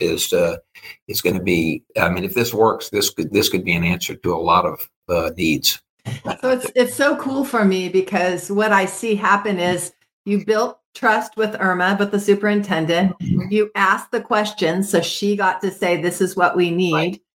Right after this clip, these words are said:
Speaker 2: And then you began to collaborate with everybody in the community to come up with a solution that is going to be funded by everybody in a sense, like, like you actually are, are seeing changes happen.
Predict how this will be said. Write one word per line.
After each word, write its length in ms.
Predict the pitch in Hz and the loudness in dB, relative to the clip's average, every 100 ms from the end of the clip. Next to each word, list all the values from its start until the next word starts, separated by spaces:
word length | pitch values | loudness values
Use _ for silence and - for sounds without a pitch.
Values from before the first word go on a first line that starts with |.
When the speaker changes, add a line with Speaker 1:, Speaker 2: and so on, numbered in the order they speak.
| _ | _
Speaker 2:
And 220 | 196 202 202 | 0 0 2
then 440 | 220 214 208 202 _ | 0 0 -2 -4 _
you 140 | 220 226 | 0 2
began 460 | 233 214 220 214 | 2 2 2 0
to 220 | 208 190 185 | 0 -2 -2
collaborate 920 | 220 196 196 294 247 180 156 156 196 | -4 -2 0 0 -2 -2 0 0 4
with 260 | 202 202 - | 4 4 0
everybody 640 | 185 196 254 226 226 214 | 0 2 0 2 0 2
in 140 | 208 190 | 2 2
the 100 | 180 | 0
community 880 | 196 175 196 302 254 175 165 165 170 | -4 0 2 2 2 2 2 2 0
to 120 | 196 | -2
come 280 | - 214 208 | -2 2 4
up 160 | 208 | 4
with 200 | 208 214 | 0 -2
a 80 | 208 | -2
solution 920 | 208 214 190 226 320 - 170 165 180 196 _ _ _ | 0 0 2 2 0 0 0 0 -2 -4 _ _ _
that 160 | 226 214 | -2 0
is 200 | 208 - _ - | 0 -4 _ 0
going 220 | 202 214 | 0 2
to 80 | 214 | 0
be 200 | 226 214 | 0 2
funded 360 | 233 247 240 | 2 2 0
by 180 | 240 262 | 0 0
everybody 580 | 240 240 214 202 151 165 | -2 0 0 0 -2 0
in 120 | 190 | 2
a 60 | 185 | 2
sense, 320 | - 175 160 | 0 -2 2
like, 260 | 220 226 - 220 226 - _ | 4 2 2 -2 -2 -4 _
like 400 | 226 226 226 202 | -2 0 0 -2
you 240 | 220 247 233 | -2 0 2
actually 440 | 208 208 - 214 190 | 2 0 -4 -2 2
are, 200 | 185 - | 2 2
are 120 | 185 | -2
seeing 380 | 185 208 196 190 | -2 0 0 0
changes 480 | - 185 180 180 180 | -2 -2 0 0 2
happen. 500 | 156 165 170 156 160 | 2 2 0 -4 -6